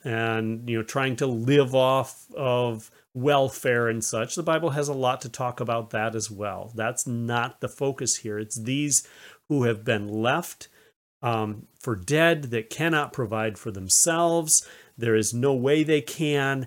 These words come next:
And so we are to come alongside them. We are to take care of them. We are to protect them. We are to take them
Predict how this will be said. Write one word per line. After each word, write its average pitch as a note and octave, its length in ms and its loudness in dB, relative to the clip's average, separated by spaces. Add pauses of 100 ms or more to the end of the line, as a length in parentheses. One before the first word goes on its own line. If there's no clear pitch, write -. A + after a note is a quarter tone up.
(240)
And C3 180 0
so B2+ 760 2
we C3+ 280 0
are A#2+ 180 4
to A#2 80 0
come A2+ 280 -4
alongside A#2+ 840 0
them. B2 340 -2
We A#2+ 160 0
are A2+ 160 0
to A2 160 -12
take G#2 260 -14
care D#3+ 300 2
of B2+ 140 0
them. A#2 220 -2
We A#2 120 -4
are A2 120 -2
to G#2+ 160 -10
protect - 680 -6
them. A#2+ 240 -4
We B2 100 0
are A#2 80 0
to G#2+ 100 -6
take - 420 -10
them C#3+ 300 -2